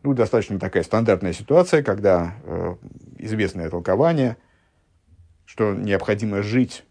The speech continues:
заповедями. Следовательно, если выполнение заповеди сталкивается с невозможностью для, для жизни,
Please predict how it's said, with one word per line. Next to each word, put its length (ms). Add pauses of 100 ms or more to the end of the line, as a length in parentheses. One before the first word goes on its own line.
заповедями. 800 (140)
Следовательно, 640
если 640 (400)
выполнение 560
заповеди 440
сталкивается 880 (260)
с 100
невозможностью 840
для, 360
для 260
жизни, 460